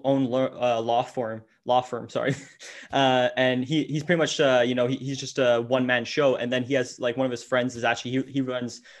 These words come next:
another law firm. And this guy's got, I think, like, twenty to thirty law, like, associates under him, like, working, working, and then a partner and stuff. And, uh, s-,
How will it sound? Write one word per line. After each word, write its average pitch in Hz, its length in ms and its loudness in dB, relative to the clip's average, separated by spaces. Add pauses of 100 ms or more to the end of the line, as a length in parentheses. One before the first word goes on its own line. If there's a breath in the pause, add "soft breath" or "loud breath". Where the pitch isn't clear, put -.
(100)
another 147 220 2
law 131 220 2
firm. 120 280 -4
And 117 100 -4
this 131 120 -2
guy's 120 300 0
got, 113 220 0
I 117 40 0
think, 123 220 -10
like, 117 260 -4
twenty 123 360 -4
to 117 100 -2
thirty 120 380 -4
law, 110 320 0
like, 107 340 -6
associates 120 520 -6
under 120 260 -4
him, 131 100 -2
like, 113 220 -4
working, 123 440 -4 (300 loud breath)
working, 127 320 0
and 117 80 -2
then 110 80 -4
a - 20 -14
partner 131 300 -2
and 120 100 -2
stuff. - 380 -4 (280 loud breath)
And, 120 420 2
uh, 117 300 4
s-, - 180 -18